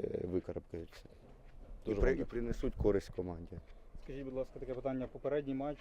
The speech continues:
Speaker 3: е, тут в Тростянці проти Ворскли став для Вікторії першим за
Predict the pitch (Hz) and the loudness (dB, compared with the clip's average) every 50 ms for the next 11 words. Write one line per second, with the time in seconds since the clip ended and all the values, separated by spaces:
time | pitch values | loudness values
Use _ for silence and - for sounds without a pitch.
0 | - - 143 131 123 123 123 120 120 - 143 131 127 - - - - - 127 - | -2 0 2 2 4 4 4 2 0 -2 -6 -6 -6 -10 -10 -10 -8 -8 -10 -8
1 | - 143 131 131 120 127 123 143 165 151 - - 120 - - 143 131 123 123 127 | -8 -8 -6 -4 -4 -2 2 2 2 0 0 -6 -8 2 2 2 2 4 4 4
2 | 127 123 120 123 - - - 151 147 139 135 123 - 139 135 127 - - 127 117 | 4 4 4 2 -2 2 4 4 6 6 4 2 4 2 2 2 0 -4 -6 -4
3 | 113 123 127 127 123 120 | 0 2 2 4 4 2